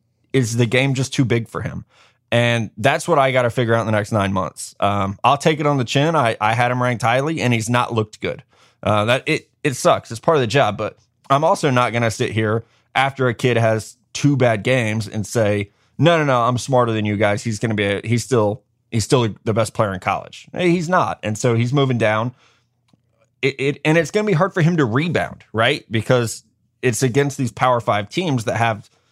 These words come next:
N F L talent on defense is when he struggles. So that's where I'm at with him. And I, I told Mello last night that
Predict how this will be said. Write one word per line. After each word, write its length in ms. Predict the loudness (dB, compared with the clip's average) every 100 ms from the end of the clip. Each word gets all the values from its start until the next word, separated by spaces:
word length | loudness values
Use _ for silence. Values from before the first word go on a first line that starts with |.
| _ _
N 120 | 0 0
F 120 | 2
L 160 | 0
talent 280 | 0 0 0
on 120 | 0
defense 480 | 0 -2 0 -4 -4
is 100 | -4
when 140 | -2 0
he 100 | -2
struggles. 600 | -2 -2 -2 -6 -12 _
So 380 | -10 0 0 0 -6 _ _ _ 0
that's 240 | 0 2
where 100 | 2
I'm 100 | 4 2
at 120 | 0
with 140 | 0
him. 240 | 2 0 0
And 100 | 0
I, 120 | 2
I 120 | 0
told 240 | 0 0 2
Mello 280 | 2 2 2
last 260 | 0 -2
night 320 | -4 -4 -4 -4
that 260 | 0 0